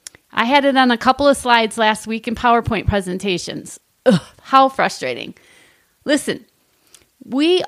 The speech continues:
always build on our messaging in our podcasts, but we typically do not stay on the exact same message. Last week's topic is so powerful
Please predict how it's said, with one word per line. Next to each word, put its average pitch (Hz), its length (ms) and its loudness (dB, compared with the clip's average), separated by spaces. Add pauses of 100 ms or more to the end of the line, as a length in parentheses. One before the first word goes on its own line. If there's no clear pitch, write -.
always 302 380 4
build 302 240 2
on 254 140 2
our 226 80 -2
messaging 214 560 -6
in 202 140 -6
our 196 120 -2
podcasts, 190 720 -6
but 240 140 -2
we 294 100 2
typically 339 720 2
do 277 120 -2
not 247 240 0
stay 240 300 0
on 208 200 -2
the 196 220 -2
exact 214 520 0
same 220 240 -2
message. 190 520 -8 (640)
Last 254 340 0
week's 370 240 -2
topic 247 600 -2
is 214 180 -4
so 285 520 2
powerful 254 720 2